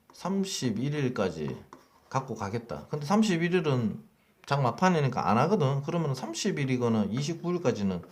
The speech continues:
갖고 있어야 돼. 아, 그래서 이거를 또 찾아봤지. 뭘 찾아봤냐면 연간 차트를 봤어. 매년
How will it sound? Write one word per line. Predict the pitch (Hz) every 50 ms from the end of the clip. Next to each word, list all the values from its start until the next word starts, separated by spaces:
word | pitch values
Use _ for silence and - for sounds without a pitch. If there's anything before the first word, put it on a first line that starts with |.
| - _ -
갖고 | - 143 151 147 170
있어야 | 165 160 - 104 87
돼. | 76 76 69 64 - - - _ _ _ - - - - _ - - - _ _ _ _ _ _ _ _ _ - - - _ - - - _ _ _ _ _ - - - - - - - - - - - - - - - - - - - - - - - - - - _ _ -
아, | 143 143 143 139 131 127 -
그래서 | - 160 156 170 180 175 196 175 143 123 117 113
이거를 | 117 135 147 156 170 170 208 254 262 220 202 190 190
또 | 202 190 165 143 143 - - - - - - - _ _ _ _ _ _ _ _ _ - - - -
찾아봤지. | - - 214 233 240 226 147 113 - - - 110 104 104 104 101 95 87 85 80 - - _ _ _ _ _ _ _ _ _ _ _
뭘 | - 110 131 156 190
찾아봤냐면 | 185 190 165 143 135 120 113 110 110 107 104 98 95 92 92 92 92 87 85 78 76 71 - - _ _ _ 123
연간 | 131 131 147 165 175 208 214
차트를 | 214 - 339 339 339 - 202 123 -
봤어. | 95 92 - - - 87 85 87 87 87 85 82 78 71 69 - - _ _ _ _ _ _
매년 | 113 117 120 139 160 175 185 180 165 147 123 107 95 -